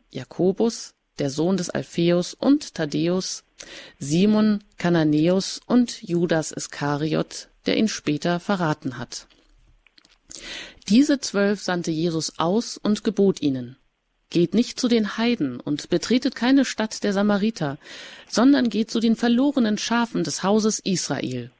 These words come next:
Geht und verkündet, das Himmelreich ist nahe. Heilt Kranke,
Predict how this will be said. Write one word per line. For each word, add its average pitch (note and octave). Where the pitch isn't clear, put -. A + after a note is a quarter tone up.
Geht G#3+
und G3+
verkündet, G#3
das G3+
Himmelreich F#3+
ist -
nahe. E3
Heilt B3
Kranke, A3+